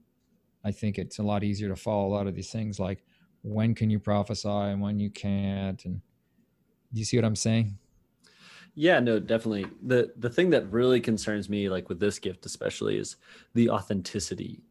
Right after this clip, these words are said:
Speaker 2: of it, you know? Um,
Speaker 1: Prophecy or tongues?
Speaker 2: What's that?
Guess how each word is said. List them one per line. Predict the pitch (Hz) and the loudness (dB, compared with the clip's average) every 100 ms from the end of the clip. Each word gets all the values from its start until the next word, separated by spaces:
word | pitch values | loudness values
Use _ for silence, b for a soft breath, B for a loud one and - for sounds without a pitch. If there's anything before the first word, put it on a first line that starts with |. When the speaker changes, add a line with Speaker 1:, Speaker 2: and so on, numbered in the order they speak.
| _ | _
Speaker 2:
of | 104 95 | -14 -12
it, | - - _ - | -14 -18 _ -4
you | 107 | -2
know? | 95 98 _ - | -2 -6 _ -4
Um, | 101 98 98 95 | -2 0 0 0
Speaker 1:
Prophecy | 117 135 - 139 | 0 -2 -2 -4
or | 127 107 | -4 -4
tongues? | 98 101 - _ _ _ _ _ | -6 -6 -12 _ _ _ _ _
Speaker 2:
What's | 117 | 2
that? | 147 170 | 4 2